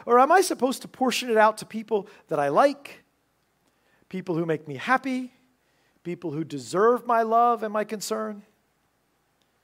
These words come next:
people who can give me something in return for my love and concern? Love, in our world's context, often means all of those other things. Love in the context of being a believer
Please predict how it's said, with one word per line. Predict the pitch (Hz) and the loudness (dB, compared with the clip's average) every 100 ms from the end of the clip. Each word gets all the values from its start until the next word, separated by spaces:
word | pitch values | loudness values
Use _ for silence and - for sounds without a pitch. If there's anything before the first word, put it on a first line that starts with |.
| _ _ _ _ _ | _ _ _ _ _
people | 175 185 | -12 -6
who | 175 | -6
can | 170 156 | -6 -6
give | 180 175 | -6 -4
me | |
something | 185 - 170 185 | -8 -8 -8 -8
in | 160 | -8
return | 151 190 226 240 208 _ _ | -8 -6 -6 -6 -12 _ _
for | _ | _
my | 202 | -6
love | 208 208 | -4 -4
and | 208 | -6
concern? | 202 196 202 190 _ _ _ _ _ _ _ _ _ _ _ _ _ _ _ _ _ _ _ _ _ | -14 -14 -14 -14 _ _ _ _ _ _ _ _ _ _ _ _ _ _ _ _ _ _ _ _ _
Love, | 156 262 285 190 180 - _ _ _ _ _ _ _ | -2 4 6 6 4 -2 _ _ _ _ _ _ _
in | 180 | 0
our | 185 160 | 2 2
world's | 170 330 240 | 0 0 -2
context, | - 185 165 165 160 - _ | -2 -4 -2 -4 -4 -12 _
often | 185 277 302 208 180 | 2 4 4 -4 -4
means | 180 165 190 | -6 -8 -8
all | 180 190 190 | 0 2 2
of | |
those | 170 151 | 0 -2
other | 226 262 | -2 -4
things. | - 139 175 208 - - _ _ _ _ _ _ | -10 -18 -20 -20 -20 -20 _ _ _ _ _ _
Love | 135 160 269 294 | -4 4 6 6
in | |
the | 247 | 0
context | - 220 233 226 214 - | -4 -2 -2 -2 -6 -6
of | 156 | -8
being | 185 | -8
a | 175 | -8
believer | 160 233 185 165 | -8 -8 -4 -6